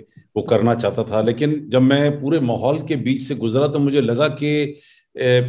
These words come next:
हिंदुस्तान के अलग-अलग कोने से, खासतौर पे उत्तर भारत से लोगों को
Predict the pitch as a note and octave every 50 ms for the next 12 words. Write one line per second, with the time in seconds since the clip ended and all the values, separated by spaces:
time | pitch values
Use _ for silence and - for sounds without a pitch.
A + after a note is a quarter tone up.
0 | B2 B2 B2+ A#2+ C3 C#3+ D3+ F3+ E3 - - D#3+ D#3+ E3 D3+ F3 D#3 C#3+ D3+ D3+
1 | D#3+ E3 E3 E3 E3 C#3 C3+ C3+ C#3+ D3 C3+ C#3+ C#3+ C#3+ C#3 C#3 C3+ C3+ C3+ -
2 | B2+ C3 B2+ B2+ C3+ C3 B2+ B2+ C#3 B2+ B2 B2 A#2+ C#3+ C#3+ C3+ A2 A2+ A#2+ B2+
3 | B2+ B2+ B2+ C#3 A#2+ G#2+ A2 A2 A#2 B2+ B2 B2 C3 C3 C3 C3 A#2 B2+